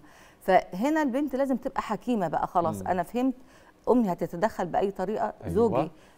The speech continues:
Speaker 1: هيتدخ-، هي-، هيغضب وهيزعل من النقطة دي، يبقى ما كررش.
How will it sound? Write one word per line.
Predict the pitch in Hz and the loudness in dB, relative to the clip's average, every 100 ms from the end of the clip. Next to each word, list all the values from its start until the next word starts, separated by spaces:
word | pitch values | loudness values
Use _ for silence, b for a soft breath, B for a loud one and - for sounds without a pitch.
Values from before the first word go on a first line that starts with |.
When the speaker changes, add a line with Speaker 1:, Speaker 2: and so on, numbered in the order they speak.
| - | 2
Speaker 1:
هيتدخ-، | 180 175 180 175 165 - - | 6 6 4 4 4 2 -2
هي-، | 160 175 - | 0 0 0
هيغضب | 170 220 202 160 147 | 2 2 2 0 -2
وهيزعل | 156 202 226 185 | -2 -2 4 4
من | 180 | 4
النقطة | 220 220 | -2 -4
دي، | 208 254 b b | -6 -6 b b
يبقى | - 190 | -2 0
ما | 190 | 0
كررش. | - 170 156 160 - - | 0 -2 -4 -6 -12 -20